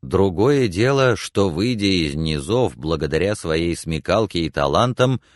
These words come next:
он был крайне ненасытен к деньгам и титулам. Со временем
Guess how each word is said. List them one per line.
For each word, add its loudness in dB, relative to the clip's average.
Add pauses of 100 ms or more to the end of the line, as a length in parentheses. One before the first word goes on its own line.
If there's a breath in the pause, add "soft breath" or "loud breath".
(120 soft breath)
он 2
был 2
крайне 0
ненасытен -2
к -4
деньгам 0
и -2
титулам. -4 (540 soft breath)
Со 2
временем 0